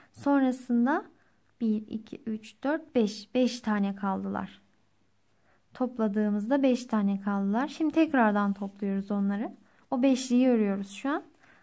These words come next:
Aradaki, şu işaretli olan arada beş tane var. İkisini ördüm şimdi. Tığımızın üzerini alalım. Bakın sıradaki ve bir sonraki.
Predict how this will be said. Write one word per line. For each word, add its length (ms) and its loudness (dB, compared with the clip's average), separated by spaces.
Aradaki, 600 -4
şu 140 -14
işaretli 460 -2
olan 280 0
arada 320 0
beş 220 0
tane 300 -4
var. 260 -10
İkisini 440 -2
ördüm 360 2
şimdi. 340 -8
Tığımızın 500 2
üzerini 440 2
alalım. 640 2
Bakın 380 -8
sıradaki 1000 0
ve 160 -2
bir 100 2
sonraki. 720 0